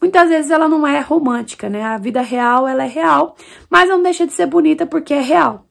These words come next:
não é fantasiosa. E antes de, do Titanic estrear, ser colocado, né, pra navegar,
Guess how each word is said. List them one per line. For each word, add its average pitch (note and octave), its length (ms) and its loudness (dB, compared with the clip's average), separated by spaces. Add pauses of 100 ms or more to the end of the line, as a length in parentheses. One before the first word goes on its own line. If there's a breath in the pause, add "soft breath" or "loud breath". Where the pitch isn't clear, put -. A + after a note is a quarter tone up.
não C4+ 240 0
é C#4 220 -4 (260 soft breath)
fantasiosa. B3+ 1080 0 (480 loud breath)
E C#4+ 380 2
antes G#4 360 2
de, F4 300 2 (180)
do C#4+ 180 0
Titanic C#4+ 800 -2 (180 loud breath)
estrear, C4 800 2 (120)
ser B3 720 0
colocado, C#4 800 2
né, B3+ 220 0
pra A#3+ 420 2 (420 loud breath)
navegar, C#4 840 2